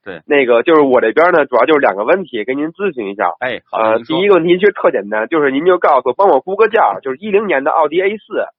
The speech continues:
Speaker 2: 现在是没有出过重大事故，然后十万公里，
Speaker 1: 嗯。
Speaker 2: 现在大概能买多少钱啊？
Speaker 1: 呃，十一年的奥迪A四是吗？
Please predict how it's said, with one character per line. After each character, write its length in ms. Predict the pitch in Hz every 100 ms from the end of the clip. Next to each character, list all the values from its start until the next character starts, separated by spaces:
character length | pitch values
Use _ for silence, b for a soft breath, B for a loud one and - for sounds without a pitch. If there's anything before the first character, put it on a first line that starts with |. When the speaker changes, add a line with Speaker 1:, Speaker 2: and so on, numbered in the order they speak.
| _ _ _
Speaker 2:
现 140 | - 202
在 200 | 180 147
是 160 | 127
没 160 | 117 147
有 160 | 143
出 160 | - 170
过 100 | 160
重 160 | 156 160
大 160 | 151
事 240 | 147 147 127
故， 260 | 113 90
然 160 | 104 123
后 140 | 139
十 220 | 127 139
万 160 | 156 131
公 160 | 120 117
里， 120 | 78
Speaker 1:
嗯。 60 | -
Speaker 2:
现 80 |
在 80 | 151
大 140 | 135 143
概 80 |
能 100 | 127
买 140 | 151 110
多 100 | 143
少 80 | 151
钱 140 | -
啊？ 100 | 80 - _ _ _ _ _ _ _ _ -
Speaker 1:
呃， 340 | 135 131 127
十 240 | 120 - 190
一 100 | 190
年 180 | 127
的 60 | 143
奥 160 | 135 131
迪 140 | 127
A 100 | 127
四 220 | 120 123
是 80 | 101
吗？ 160 | 98